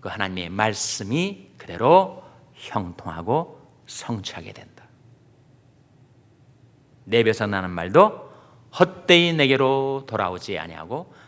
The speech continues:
나의 뜻을 이루며 나의 명하여 보낸 일에 형통하리라."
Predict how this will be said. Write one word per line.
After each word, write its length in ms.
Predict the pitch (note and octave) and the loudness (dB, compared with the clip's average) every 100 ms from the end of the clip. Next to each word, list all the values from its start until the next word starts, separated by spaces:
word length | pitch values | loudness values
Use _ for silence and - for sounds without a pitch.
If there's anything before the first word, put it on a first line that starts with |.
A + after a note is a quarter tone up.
| _ | _
나의 260 | F2+ F2 F#2 - | -12 -10 -10 -4
뜻을 540 | - F#3 F#3+ G3 F#3+ D3 | 6 6 8 6 4 2
이루며 400 | A2+ G2+ C3+ - - - - | -2 4 4 4 -2 -20 -20
나의 320 | F#2+ F2+ F2 E2+ | -8 -6 -6 -4
명하여 360 | A2 A2+ A2 | 0 2 2
보낸 260 | A2 G#2 G2+ | -2 -4 4
일에 640 | D#3 F#3+ - - - - _ | 6 6 2 -16 -20 -20 _
형통하리라." 800 | - - E2+ - - - - | -16 -12 -12 -14 -20 -20 -20